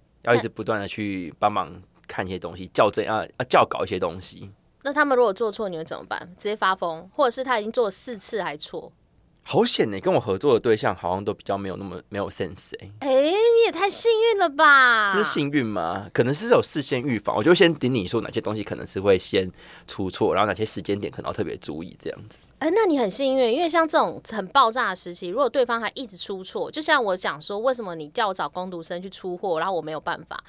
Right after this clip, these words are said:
Speaker 1: 嗯。
Speaker 2: 因为我就找过一次，八十件有十件错。
Speaker 1: 哦，<laughs> 干嘛要求这呢？
Speaker 2: 然后我还要再从电脑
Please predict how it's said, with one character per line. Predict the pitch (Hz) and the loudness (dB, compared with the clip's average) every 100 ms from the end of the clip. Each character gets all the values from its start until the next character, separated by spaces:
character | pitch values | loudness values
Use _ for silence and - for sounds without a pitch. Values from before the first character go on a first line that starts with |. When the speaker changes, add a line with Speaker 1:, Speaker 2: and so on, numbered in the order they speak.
| - | -18
Speaker 1:
嗯。 | - | -2
Speaker 2:
因 | |
为 | 330 | 0
我 | |
就 | 254 | 0
找 | - 202 | 0 0
过 | - 233 | 2 -2
一 | 160 | -2
次， | - - 196 | -8 -8 -2
八 | 226 226 | 2 2
十 | - 190 | 0 -4
件 | 226 | -6
有 | 175 | -6
十 | 156 - | -8 -8
件 | 156 196 | -10 -10
错。 | 165 - 151 - _ _ _ | -10 -10 -10 -12 _ _ _
Speaker 1:
哦， | - - - - - - | -14 -14 -18 -18 -18 -20
<laughs> | - - - - - | -20 -18 -18 -18 0
干 | 151 | 4
嘛 | 135 104 - - - | 4 2 -10 -14 -6
要 | - 139 | 2 2
求 | 127 110 | 2 0
这 | - 98 | 4 4
呢？ | 95 92 90 - | 4 -2 -4 -8
Speaker 2:
然 | - 247 | 2 6
后 | 370 | 8
我 | 269 | 6
还 | 220 240 | 4 2
要 | 302 | 2
再 | 320 | 0
从 | 302 240 196 202 | 2 2 2 -2
电 | 247 262 | -2 -2
脑 | 202 151 127 | 0 -4 -6